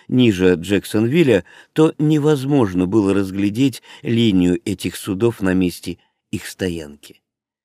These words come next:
Переправившись довольно быстро на левый берег реки,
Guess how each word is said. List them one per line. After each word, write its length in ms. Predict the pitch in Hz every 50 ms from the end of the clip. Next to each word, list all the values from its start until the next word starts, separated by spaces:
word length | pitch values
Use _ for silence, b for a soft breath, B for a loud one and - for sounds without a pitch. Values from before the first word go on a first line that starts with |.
| _ _ _ _ _ _ _
Переправившись 840 | 117 120 147 - - 180 190 180 180 175 143 - - 147 135 120
довольно 520 | 110 120 127 131 143 147 135 131 127 127 127
быстро 640 | 117 113 139 147 117 - - - 117 113 101 b b b b b b b
на 200 | - 110 113 113
левый 340 | 113 123 135 127 110 117 113
берег 420 | 107 101 120 117 110 110 95 - -
реки, 480 | 110 113 104 - - 165 180 156 120